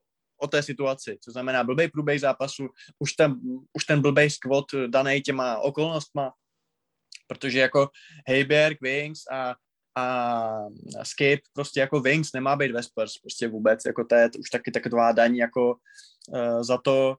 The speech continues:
eh, že prostě tam nemají nikoho lepšího. Chyběla tam strašně kreativita, škoda, že tam nebyl třeba Chil, jo, prostě ten, to, určitě by ten zápas nějak jako rozsvítil. A, a samozřejmě Son, jako,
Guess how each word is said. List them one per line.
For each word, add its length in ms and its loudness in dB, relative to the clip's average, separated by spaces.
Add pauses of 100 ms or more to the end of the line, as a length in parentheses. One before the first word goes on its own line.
(360)
eh, 360 -2 (400)
že 140 0
prostě 300 0
tam 120 4
nemají 240 2
nikoho 240 0
lepšího. 600 -2 (460)
Chyběla 280 2
tam 140 -8
strašně 300 -12
kreativita, 520 -4
škoda, 200 -6
že 80 -10
tam 400 -4
nebyl 380 2
třeba 200 -2
Chil, 480 4
jo, 220 4
prostě 560 -6 (460)
ten, 140 -4 (180)
to, 140 0 (560)
určitě 320 0
by 100 2
ten 160 2
zápas 360 0
nějak 200 0
jako 220 -2
rozsvítil. 640 -2 (800)
A, 580 2 (840)
a 40 -6
samozřejmě 340 0
Son, 320 0
jako, 300 -4